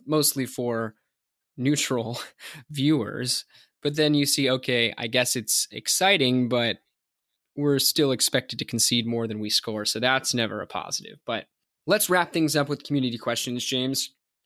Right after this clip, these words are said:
So first up, we have Morty. His Twitter handle is at Wisco Morty, and we'll tag everyone that we answer questions for under the episode tweet. So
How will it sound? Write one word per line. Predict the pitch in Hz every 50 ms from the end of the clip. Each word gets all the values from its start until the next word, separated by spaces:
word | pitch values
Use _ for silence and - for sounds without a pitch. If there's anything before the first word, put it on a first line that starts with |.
| _ - - _
So | - - - 160 147 143 135 - - _ _ _ _
first | - - - 175 196 403 - -
up, | 147 147 156 - -
we | 143 131
have | 131 123 117
Morty. | 135 147 156 147 131 120 117 131
His | 131 127 123 120 113 -
Twitter | - - - - 147 139 139 135 131 127 - - _ _ _ _ _
handle | - 143 139 131 127 127 113
is | 123 123 117 - -
at | - 139 135 - -
Wisco | 120 127 139 131 - - - 131 127
Morty, | 120 123 139 139 127 107 107 - 113 - _ _ _ _ _ _ -
and | 127 123 120
we'll | 127 123
tag | - - - 185 190 196 196 175 -
everyone | - 139 135 139 131 127 123 120 120 120
that | 117 117 113 98 - - _ _ _
we | 131 127 117
answer | 120 123 - - 113
questions | - - 131 - - 123 117 - -
for | - - 123 117 117 117 110 107 - - _ _ _ -
under | 123 127 123 117 120 117 113 110
the | 110 120 113 110 107 -
episode | - 123 - 110 - - 120 107 107
tweet. | - - - 107 104 101 -
So | - - - 110 104 107 107 107 107